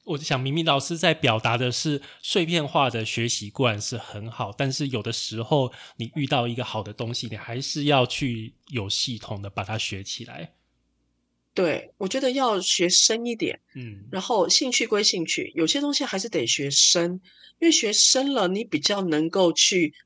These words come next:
Speaker 2: 旁征博引新的能力。可是你，你片状的学习，你只能告诉大家“我听过”，可是你接下来没有办法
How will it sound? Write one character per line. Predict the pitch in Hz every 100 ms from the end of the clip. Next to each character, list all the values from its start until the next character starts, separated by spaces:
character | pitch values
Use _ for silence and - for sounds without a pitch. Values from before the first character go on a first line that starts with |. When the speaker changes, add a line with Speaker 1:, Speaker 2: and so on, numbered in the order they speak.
| -
Speaker 2:
旁 | - 160
征 | 185 202 196
博 | 156 151
引 | 175 117
新 | 117 - - 180
的 | 165 143 104 -
能 | 170 147 170
力。 | 190 110 _ _ _ _
可 | -
是 | 226 381
你， | 302 151 - _ _
你 | 151
片 | 135 - 339 247
状 | 220 220
的 | 165
学 | 143 131
习， | 139 - 120 - _ _ _
你 | 302
只 | 220
能 | 170
告 | 196 220
诉 | 208 196
大 | 180
家 | 180 180 170
“我 | 135
听 | - 160 160
过”， | - 139 - _ _ _ - -
可 | 208
是 | 370
你 | 220
接 | 214 214
下 | 226
来 | 180 151
没 | 165
有 | 202 147
办 | 175 151
法 | - - -